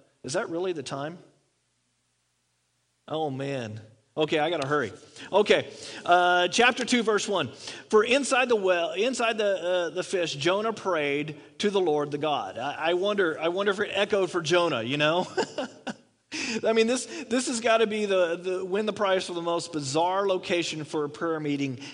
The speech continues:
ever, you know? And there's some competition for this. You got Daniel in the lion's den, right? You have all sorts of guys. You got Paul was in prison as he was being beaten. And then you have the second place, I think, which would be the Hebrew children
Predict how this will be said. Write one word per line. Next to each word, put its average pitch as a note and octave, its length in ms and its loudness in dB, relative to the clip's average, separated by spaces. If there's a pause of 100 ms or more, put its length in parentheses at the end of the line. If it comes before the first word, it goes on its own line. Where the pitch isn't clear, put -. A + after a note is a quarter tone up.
(240)
ever, D3 540 0
you B2+ 160 -2
know? C3 400 -2 (340)
And D#3+ 300 -2
there's F#3+ 140 0
some G3 160 -6
competition G3+ 720 0
for F3 100 -2
this. C3 260 -2
You C3 60 -6
got C#3+ 200 -2
Daniel E3 340 0
in F3+ 40 -2
the F3 80 0
lion's E3+ 380 -2
den, F3 240 0
right? F3 480 -2 (460)
You D3 100 2
have D#3 100 2
all F#3 180 6
sorts F#3+ 260 -2
of G3 60 -2
guys. D#3+ 220 0
You D3+ 60 -4
got D3+ 180 -2
Paul F3+ 500 -2
was E3 160 -6
in D3+ 80 -4
prison F#3 420 -4
as D#3 160 -4
he D#3+ 60 -4
was D3 160 -6
being C#3+ 280 -6
beaten. F#3 480 -6 (280)
And E3+ 180 2
then F#3 120 -2
you F#3 100 0
have F#3 180 0
the F3 80 -4
second G#3 440 -2
place, F3 340 0
I E3+ 100 0
think, E3 320 -4
which D#3+ 200 -6
would D#3+ 160 -4
be E3 100 -2
the E3+ 140 -2
Hebrew F3 320 -2
children D3+ 460 -4